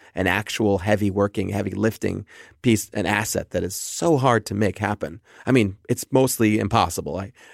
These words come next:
I mean, if you kind of do the, look at the, the Super Bowl ads that we saw this year, just talk about advertising only, it is really hard to see, but, like, what's, what's the impact for sure? Like, what do you know you're gonna get with that?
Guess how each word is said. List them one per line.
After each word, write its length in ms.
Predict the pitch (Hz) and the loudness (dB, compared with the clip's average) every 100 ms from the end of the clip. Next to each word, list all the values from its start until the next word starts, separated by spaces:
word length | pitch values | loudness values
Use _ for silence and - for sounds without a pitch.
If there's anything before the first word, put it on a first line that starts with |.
| - | 0
I 60 | |
mean, 100 | 113 | 2
if 100 | 98 | 2
you 60 | 107 - | -2 -4
kind 160 | - 117 | -2 -2
of 40 | |
do 140 | 98 117 | 2 2
the, 140 | 98 | 2
look 260 | 82 123 120 | 0 0 0
at 80 | - | 0
the, 180 | 101 95 - - - | 0 -2 -10 -14 -4
the 80 | 117 | 0
Super 260 | - - | 0 2
Bowl 180 | 113 98 | 4 4
ads 220 | 92 92 | 4 0
that 100 | 107 | -2
we 80 | 104 | -4
saw 260 | - 110 98 | 0 2 2
this 200 | 95 - | 0 -2
year, 180 | 95 | -2
just 180 | 92 101 | -2 -4
talk 160 | - 98 | -6 -6
about 140 | 92 95 | -6 -4
advertising 420 | - 110 104 90 92 | -2 0 0 0 0
only, 400 | 113 98 87 95 - - - - | 2 0 -4 -10 -20 -20 -20 0
it 140 | 117 | 4
is 200 | 107 90 | 4 2
really 340 | 101 107 123 113 | 0 4 4 4
hard 300 | 110 104 95 | 4 2 0
to 60 | |
see, 280 | 95 - 101 | -4 0 0
but, 140 | 92 - | 0 -6
like, 120 | - | -6
what's, 260 | - - | -8 -8
what's 200 | - - | -12 -10
the 160 | - 196 | -2 0
impact 480 | 143 131 90 - - | 2 2 0 -2 -8
for 160 | - | -4
sure? 400 | 104 - 101 90 90 | 0 2 4 2 -2
Like, 160 | 120 | -4
what 80 | - | -2
do 60 | 294 | 0
you 80 | |
know 140 | 156 139 | 2 4
you're 140 | 113 | 4
gonna 120 | 104 | 2
get 260 | 90 113 - | 0 -2 -2
with 140 | 101 | -2
that? 240 | 85 67 | -2 -6